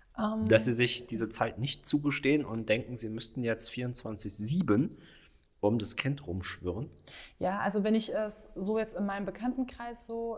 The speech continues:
Speaker 1: beobachte und die Muttis da sehe, ähm, hauptsächlich halt auch hier in der Stadt, die vielleicht auch ihre Eltern etwas weiter weg haben,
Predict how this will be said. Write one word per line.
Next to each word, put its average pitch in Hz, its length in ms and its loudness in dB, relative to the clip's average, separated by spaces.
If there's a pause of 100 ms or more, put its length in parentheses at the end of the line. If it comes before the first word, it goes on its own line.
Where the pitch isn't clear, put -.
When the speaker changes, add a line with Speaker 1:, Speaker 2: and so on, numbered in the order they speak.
Speaker 1:
beobachte 214 840 -2
und 190 140 -4
die 190 300 -8 (140)
Muttis 214 380 -6
da 214 160 -4
sehe, 208 400 -4 (840)
ähm, 185 340 -2 (120)
hauptsächlich 185 480 0
halt 185 160 -2
auch 196 140 0
hier 202 160 0
in 185 60 0
der 175 120 -2
Stadt, - 600 -2
die 175 60 -8
vielleicht 185 460 -2
auch 180 180 -6
ihre 180 240 -4
Eltern 190 360 -4
etwas - 400 -10
weiter 190 260 -8
weg 220 260 -4
haben, 202 640 -4